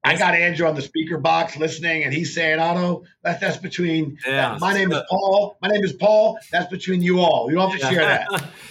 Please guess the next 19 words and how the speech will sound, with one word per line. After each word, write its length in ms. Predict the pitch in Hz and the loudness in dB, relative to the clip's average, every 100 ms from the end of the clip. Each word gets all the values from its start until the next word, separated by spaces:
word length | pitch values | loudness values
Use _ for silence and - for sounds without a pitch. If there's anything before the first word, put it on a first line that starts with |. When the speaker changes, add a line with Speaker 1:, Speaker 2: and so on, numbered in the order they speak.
| 165 190 | -12 -8
Speaker 2:
So 200 | 180 170 | -2 0
look, 220 | 220 175 | 0 0
I, 240 | 160 165 160 | 0 0 0
I'll 280 | 160 185 - | 2 0 0
tell 180 | 196 202 | -2 0
you, 160 | 185 | -2
I'll 200 | - 156 | -2 -4
tell 160 | 156 165 | -2 -4
you 100 | 147 | -2
this. 420 | 139 120 - - | -2 -4 -6 -6
Um, 440 | 127 117 101 90 - _ _ _ | -4 -4 -6 -14 -20 _ _ _
we 120 | 123 | -4
were 100 | 165 | -4
talking 320 | 170 165 165 151 | -2 -2 -2 -6
to 120 | 147 | -4
a 20 | |
lot 220 | 135 135 | -2 -2
of 100 | 143 | -4
folks, 540 | - 165 190 - - | -4 -4 -4 -8 -14